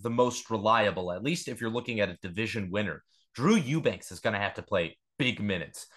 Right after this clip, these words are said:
You anticipate Yuta Watanabe being a key backup for them this year. Keita Bates-Diop, a guy you didn't even mention, I, I think he's gonna have to play a, a pretty sizable role on this team. I'm not talking thirty minutes, but, like, he's gonna be a key backup. And h-,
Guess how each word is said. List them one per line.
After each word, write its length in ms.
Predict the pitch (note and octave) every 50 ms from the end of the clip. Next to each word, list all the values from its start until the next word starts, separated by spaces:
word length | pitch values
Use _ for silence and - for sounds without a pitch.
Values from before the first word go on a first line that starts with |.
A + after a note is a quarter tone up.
| - _ _ -
You 320 | G#2+ C3+ D#3+ E3 D#3+ - -
anticipate 540 | D3+ D3+ D3+ E3 E3+ E3 - F3+ D#3 A2+ A#2+
Yuta 280 | C3 C3+ - D3+ A#2+
Watanabe 680 | G#2 A#2 A#2 - - G#2 G#2 G#2+ A#2 G#2+ F#2+ E2+ D#2+ - _ -
being 240 | A2+ A2 G#2+ G#2 G2
a 80 | F#2 -
key 260 | - - - C3+ A#2 G2+
backup 460 | - G#2+ G2 F2+ - G2+ F2+ - -
for 140 | G#2 F#2+ F2
them 180 | F2 F2 E2+
this 180 | E2+ E2 - -
year. 240 | F#2 E2 D#2+ D2+ _ _ _ _ _ _ -
Keita 260 | - D#3 F#3 F#3+ E3+
Bates-Diop, 680 | D#3+ F3+ F3 - - - - C#3+ C#3 E3+ E3+ - - G#2+
a 40 | G2+
guy 140 | A#2+ C3
you 120 | D3 C#3 C3+
didn't 180 | C#3+ C#3+ C#3
even 260 | C#3 B2 A#2 G2+ F#2+ G2
mention, 420 | A2+ E3 G#3 - - A2 F#2 E2+ - _ _ _ _ -
I, 120 | - B2 - -
I 120 | C3 E3+
think 200 | F3 B3+ A#3+ E3+
he's 280 | - - D#3 G3 F#3+ E3+
gonna 180 | D#3+ C3+ A#2
have 160 | A2 A2+ A2+
to 80 | - -
play 240 | - - B2 A2 G2
a, 80 | E2+ - -
a 60 | - - - -
pretty 220 | - A3 - C#4+
sizable 720 | - - - F#3 F3 F#3+ F3 - E3 C3 D3 C3 A#2 G#2
role 380 | G2+ B2 D3 D#3+ D3+ B2+ A2 -
on 100 | A2 A#2
this 200 | A2+ F#2+ - -
team. 240 | - - F3+ C#3+ G#2
I'm 100 | G#2+ C3+
not 160 | F#3 F3 -
talking 300 | - A#2 A2+ - - F2+ -
thirty 240 | - A#2 G2+ F2 E2+
minutes, 440 | F2+ A2+ D3+ E3 A2 - - - -
but, 140 | - - -
like, 180 | G#2+ F#2+ F2 - - _ _ _ _ _ _ _ -
he's 180 | - G#3 -
gonna 140 | - - A3+
be 100 | A3 G3+
a 40 | E3+
key 200 | - - G#3 G#3
backup. 520 | E3+ G3+ G3 A3+ A3 - C#3 G#2 - -
And 240 | A2 B2 B2 B2 B2 C#3 _ _ _ _ _ _ _ _ -
h-, 60 | -